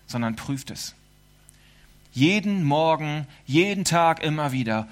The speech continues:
vor Gott kommen. Gott, mein Herz soll rein sein. Ich will bei dir sein, nah an deinem Herzen. Was bedeutet das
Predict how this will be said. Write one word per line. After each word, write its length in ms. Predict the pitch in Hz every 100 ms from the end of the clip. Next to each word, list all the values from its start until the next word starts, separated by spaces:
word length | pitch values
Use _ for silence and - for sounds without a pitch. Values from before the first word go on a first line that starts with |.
| -
vor 240 | - 127
Gott 220 | 151 160
kommen. 260 | - 123 120
Gott, 280 | 135 135 -
mein 160 | 135
Herz 340 | 123 151 147 -
soll 140 | 151
rein 260 | 139 139 123
sein. 220 | 113 117
Ich 220 | 117 120
will 180 | 151 165
bei 180 | 151 143
dir 240 | 127 143
sein, 280 | 120 110 107 - -
nah 300 | 139 156 156
an 100 | 151
deinem 320 | 143 143 139
Herzen. 480 | 117 120 - 123 113
Was 300 | 147 160 -
bedeutet 540 | 123 113 151 156 139 -
das 340 | 147 139 -